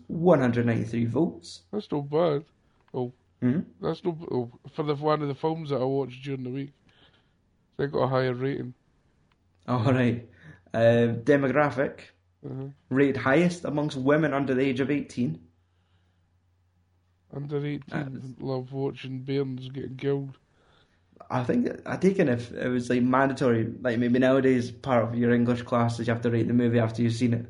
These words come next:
Speaker 2: Yeah.
Speaker 1: Like, it's, it's rated six point eight by that demographic.
Speaker 2: Yeah.
Speaker 1: And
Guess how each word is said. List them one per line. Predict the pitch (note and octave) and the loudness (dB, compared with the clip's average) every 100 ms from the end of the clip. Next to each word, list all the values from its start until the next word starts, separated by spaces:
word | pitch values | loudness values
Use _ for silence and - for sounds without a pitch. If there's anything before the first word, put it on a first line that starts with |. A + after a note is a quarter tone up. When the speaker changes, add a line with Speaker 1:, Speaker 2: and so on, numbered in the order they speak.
| - | -2
Speaker 2:
Yeah. | D3+ C#3 - _ _ _ _ _ _ _ _ - | -2 -2 -6 _ _ _ _ _ _ _ _ -4
Speaker 1:
Like, | A#2+ A#2+ A#2 - _ - - - - - - - | -4 -4 -8 -16 _ -14 -14 -18 -20 -20 -12 -4
it's, | B2 - | -2 0
it's | G#2+ B2+ B2 | 2 4 4
rated | C3+ C3 B2 A#2+ | 6 6 4 0
six | - D3+ - | -2 -2 0
point | - C3+ A#2+ | 2 2 2
eight | B2+ B2+ A2 - - _ _ - | 0 0 0 -6 -16 _ _ 0
by | C3 A#2+ | 4 6
that | A#2+ A#2 | 6 4
demographic. | A#2+ A#2 B2+ A2 - - - | 2 2 2 0 -2 -8 -8
Speaker 2:
Yeah. | C#3+ C3+ B2+ B2+ | -4 -2 -4 -2
Speaker 1:
And | A2+ A2 | -2 -2